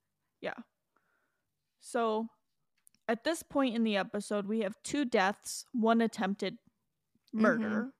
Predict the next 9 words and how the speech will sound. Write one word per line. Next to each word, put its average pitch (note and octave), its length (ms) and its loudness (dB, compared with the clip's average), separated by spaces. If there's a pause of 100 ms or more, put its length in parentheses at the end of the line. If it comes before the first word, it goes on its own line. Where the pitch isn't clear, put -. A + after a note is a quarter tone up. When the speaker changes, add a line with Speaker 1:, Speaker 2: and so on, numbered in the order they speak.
(640)
Speaker 1:
Um, G#3 480 0 (500)
and B3+ 120 4
then F4+ 160 8
Lori D4+ 280 8
goes A#3+ 240 8
missing F#3+ 400 -4
with F#3+ 140 -14
the - 80 -16
kids. - 480 -16